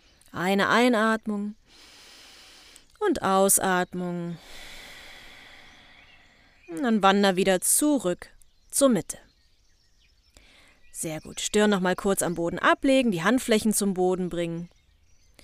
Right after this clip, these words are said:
Und dann roll langsam nach oben auf und finde dich in so einen Vierfüßlerstand ein. Für den Vierfüßlerstand erstmal mehrere Sachen zum Beachten.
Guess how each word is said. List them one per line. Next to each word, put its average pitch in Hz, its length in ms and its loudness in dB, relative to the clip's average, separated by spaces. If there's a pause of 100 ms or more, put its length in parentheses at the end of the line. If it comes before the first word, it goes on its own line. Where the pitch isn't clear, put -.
(380)
Und 320 80 -4
dann 320 100 4
roll 220 300 6
langsam 226 560 6
nach 202 140 0
oben 196 320 0
auf 247 360 -2
und 285 120 0
finde 262 300 2
dich 233 200 0
in 226 140 2
so 226 80 4
einen 226 100 2
Vierfüßlerstand - 1040 2
ein. - 220 -16
Für 302 200 0
den 381 140 2
Vierfüßlerstand - 960 -2
erstmal 226 260 -6
mehrere 233 480 0
Sachen 202 300 -2
zum 185 160 -8
Beachten. 330 500 -2